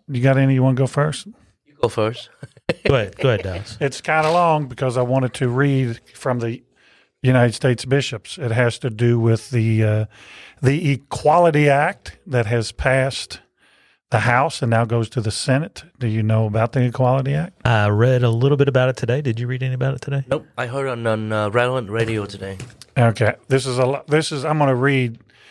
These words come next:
Speaker 1: and I'm not gonna read every word, but it's quite a bit.
Speaker 3: Thank God.
Speaker 1: So that
Speaker 3: <laughs> Another
Speaker 1: But it
Speaker 3: person. That's two pages,
Speaker 1: No,
Speaker 3: man.
Speaker 1: but it's still pretty long, and it, it needs to be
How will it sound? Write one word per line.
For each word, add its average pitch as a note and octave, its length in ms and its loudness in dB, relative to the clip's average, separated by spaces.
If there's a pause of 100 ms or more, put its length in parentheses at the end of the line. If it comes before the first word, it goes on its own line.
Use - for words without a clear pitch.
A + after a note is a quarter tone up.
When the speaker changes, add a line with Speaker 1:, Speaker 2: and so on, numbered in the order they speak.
(140)
Speaker 1:
and B2+ 80 0
I'm D3+ 120 2
not D3 160 2
gonna C3+ 160 2
read C3 200 2
every A#2+ 220 2
word, B2+ 380 2
but A#2 120 2
it's B2 160 -2
quite A#2 300 2
a A2 40 0
bit. A#2 420 0
Speaker 3:
Thank A#2 180 0
God. G#2 300 -4
Speaker 1:
So B2 340 -8
that A2+ 180 -6 (140)
Speaker 3:
<laughs> - 800 -6
Another - 400 -2
Speaker 1:
But A#3 200 -4
it A3+ 100 2
Speaker 3:
person. G#3 260 0
That's G3+ 220 0
two G3 160 -2
pages, G#3+ 260 2
Speaker 1:
No, F3 140 2
Speaker 3:
man. F3+ 80 -8
Speaker 1:
but D#3 100 2
it's A#3+ 120 -2
still B3 200 0
pretty F3+ 240 -2
long, F3+ 320 -2
and D#3 100 -6
it, E3+ 140 -8
it D3+ 80 -6
needs D3+ 300 -6
to C3 100 -8
be B2+ 380 -6